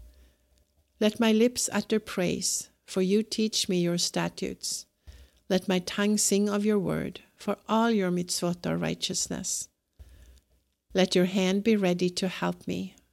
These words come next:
for I have chosen your precepts. I have longed for your salvation,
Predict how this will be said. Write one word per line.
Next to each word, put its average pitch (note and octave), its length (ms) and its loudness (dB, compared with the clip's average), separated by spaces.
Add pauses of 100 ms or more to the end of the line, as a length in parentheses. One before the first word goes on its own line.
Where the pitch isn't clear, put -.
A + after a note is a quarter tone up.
for F3 240 -6
I F#3 160 0
have G3 180 0
chosen F#3 520 0
your E3 160 -2
precepts. - 840 -6 (1080)
I F#3+ 120 2
have F#3 160 2
longed F#3+ 420 4
for G3+ 160 0
your G3 180 4
salvation, F#3 920 0